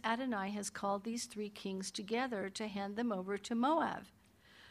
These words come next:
Elisha said, "As Adonai Tsabaoth lives, before whom I stand,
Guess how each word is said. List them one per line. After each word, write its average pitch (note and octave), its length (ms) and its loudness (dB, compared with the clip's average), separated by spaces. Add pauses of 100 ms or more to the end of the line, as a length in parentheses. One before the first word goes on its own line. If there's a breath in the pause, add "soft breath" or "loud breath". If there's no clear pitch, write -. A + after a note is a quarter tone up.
(140 soft breath)
Elisha G#3+ 420 4
said, F#3+ 460 -2
"As G3 240 0
Adonai C4 680 2
Tsabaoth A3 640 0
lives, F#3+ 520 -2
before F#3+ 400 -4
whom A3 300 0
I A3+ 140 -2
stand, F#3 640 -6